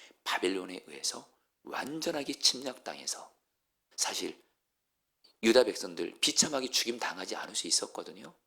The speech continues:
순수하게 그냥 바벨론 포로로 끌려가서 칠십 년의 그 잠깐의 징계를 그냥 받아들이고 그곳에서 하나님과 동행하며 살면 하나님이 다시 칠십 년 만에 풀어주어서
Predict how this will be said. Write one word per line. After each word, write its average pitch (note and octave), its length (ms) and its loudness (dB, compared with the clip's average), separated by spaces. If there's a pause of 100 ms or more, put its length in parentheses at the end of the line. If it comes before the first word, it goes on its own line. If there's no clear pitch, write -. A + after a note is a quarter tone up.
(880)
순수하게 E3+ 420 4
그냥 C3+ 220 2
바벨론 G#2 360 2
포로로 B2+ 340 -2
끌려가서 C#3 560 0 (280)
칠십 G3 320 4
년의 D#3 240 2
그 C#3 100 0
잠깐의 A#2+ 520 -2
징계를 A2+ 500 0 (240)
그냥 C#3 260 -4
받아들이고 C#3 760 -2 (220)
그곳에서 C#3 460 6
하나님과 D#3 640 2
동행하며 A#2+ 540 -2 (200)
살면 E3+ 300 -2
하나님이 F3 480 -4 (300)
다시 - 220 0
칠십 G#3 300 4
년 F3 120 0
만에 D#3+ 160 0
풀어주어서 G#3 840 2